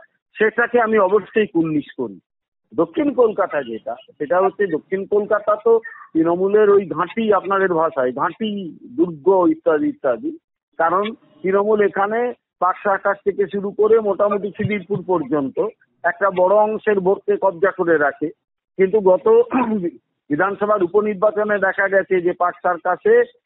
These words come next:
ওই ভোট কিন্তু ভেঙেছে, সিপিএম এর দিকে অনেক ভোট চলে গেছে।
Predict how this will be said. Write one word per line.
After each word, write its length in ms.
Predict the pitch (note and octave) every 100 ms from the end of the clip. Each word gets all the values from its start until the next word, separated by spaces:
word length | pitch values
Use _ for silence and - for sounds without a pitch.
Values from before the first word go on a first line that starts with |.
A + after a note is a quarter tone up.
| - -
ওই 280 | F3 G3+
ভোট 200 | D#3 F3+ -
কিন্তু 280 | G3 G3 F#3+
ভেঙেছে, 600 | C#3+ D3 F#3+ G3+ - F#3
সিপিএম 420 | - F3+ F#3 F#3
এর 100 | F#3
দিকে 180 | E3 F3
অনেক 280 | E3+ F3 D#3
ভোট 140 | E3+ -
চলে 240 | E3+ D#3+
গেছে। 400 | C#3 C#3 B2 A2